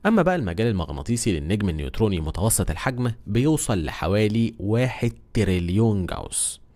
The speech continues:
ولو شايفين إن ده رقم مهول، فخليني أقول لكم إن في بعض النجوم النيوترونية واللي بتسمى بالنجوم النيوترونية المغناطيسية، حقلها المغناطيسي بيكون أقوى بحوالي ألف مرة من الحقل المغناطيسي للنجم النيوتروني متوسط الحجم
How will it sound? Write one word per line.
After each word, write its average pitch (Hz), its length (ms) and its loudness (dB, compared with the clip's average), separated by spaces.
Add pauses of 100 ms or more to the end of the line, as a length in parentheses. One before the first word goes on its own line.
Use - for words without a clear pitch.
(120)
ولو 107 180 4
شايفين 117 260 0
إن 95 180 0
ده 87 220 0
رقم 82 380 -4
مهول، 131 420 2 (180)
فخليني 175 380 2
أقول 78 200 0
لكم 117 280 0
إن 71 220 -6
في 107 180 -2
بعض 95 240 2
النجوم 85 360 0
النيوترونية 80 680 -2
واللي 104 220 0
بتسمى 80 480 -2
بالنجوم 92 560 0
النيوترونية 85 600 -2
المغناطيسية، 98 920 0 (260)
حقلها 185 360 2
المغناطيسي 107 640 0
بيكون 110 360 -2 (120)
أقوى 85 340 -4
بحوالي 98 560 -4 (100)
ألف 120 340 0
مرة 131 420 0 (180)
من 165 140 2
الحقل - 380 -4
المغناطيسي 85 680 0
للنجم 90 380 0
النيوتروني 98 640 -2
متوسط 82 580 -4
الحجم 101 460 -4